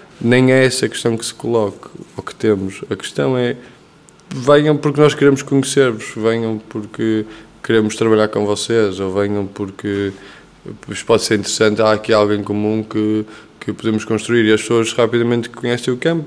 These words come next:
podem perceber essa mensagem Uns querem vir, outros tantos. Há pessoas que eu se calhar gostava que viessem e que não vêm,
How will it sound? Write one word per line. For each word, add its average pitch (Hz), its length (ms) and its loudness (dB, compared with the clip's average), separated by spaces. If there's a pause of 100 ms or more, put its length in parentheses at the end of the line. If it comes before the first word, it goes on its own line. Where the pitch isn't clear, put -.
podem 147 240 4
perceber 143 340 2
essa 147 180 0
mensagem 175 600 -2 (480)
Uns 151 200 0
querem 151 320 2
vir, 156 320 2
outros - 260 -2
tantos. 170 500 -4
Há 123 120 4
pessoas 127 360 0
que - 80 -8
eu 120 60 -2
se - 60 -10
calhar 123 160 2
gostava 117 320 0
que 113 100 -12
viessem 117 460 -2
e 110 40 -6
que 117 120 -6
não 113 200 0
vêm, 127 280 -2